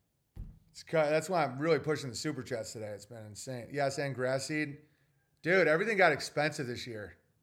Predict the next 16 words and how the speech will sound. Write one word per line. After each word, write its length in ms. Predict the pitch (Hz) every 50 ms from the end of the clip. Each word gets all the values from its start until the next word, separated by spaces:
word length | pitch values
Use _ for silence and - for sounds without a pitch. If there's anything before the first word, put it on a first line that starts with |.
| _ _ _ _ _ _ _ _ _ _ _ _ _ _ _ _ _ -
Depop 440 | 147 147 143 143 160 156 156 156 156
of 100 | 135 117
Midwit, 520 | 127 135 151 160 147 151 165 160 156 151
smarter 460 | 156 - - 147 143 139 139 139 139 127
bears 400 | 110 135 135 139 139 135 120 135
are 80 | 127
on 160 | 123 123 123
U 160 | 120 123 131 127
T 260 | - - - 131 123
V, 200 | 117 143 147 151
as 140 | 143 120 113
us 180 | 131 123 - -
retards 500 | 123 131 131 - 139 135 127 127 101 117
are 80 | 120
on 140 | 113 113 113
Rockford. 480 | 117 120 120 120 120 - 117 117 120